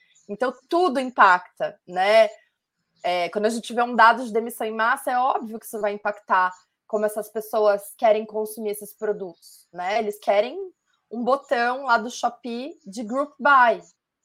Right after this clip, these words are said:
que eles podem mandar, é, o link pros amigos. Quanto mais pessoas comprar junto, mais barato aquele produto fica. Então,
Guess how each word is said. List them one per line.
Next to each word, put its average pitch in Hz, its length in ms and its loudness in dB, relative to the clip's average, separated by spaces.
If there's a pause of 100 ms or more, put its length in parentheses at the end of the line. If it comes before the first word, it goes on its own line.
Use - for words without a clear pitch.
que 208 80 -8
eles 208 140 -2
podem 226 320 2
mandar, 226 520 4 (380)
é, 196 520 6 (200)
o 233 140 -6
link 247 440 -6
pros 233 220 -6
amigos. 240 560 0 (300)
Quanto 262 260 -2
mais 269 280 0
pessoas 262 400 -6
comprar 247 400 0
junto, 247 260 -10
mais 262 220 -10
barato 254 320 0
aquele 254 180 -12
produto 247 340 -14 (100)
fica. 311 540 -8 (360)
Então, 254 440 -6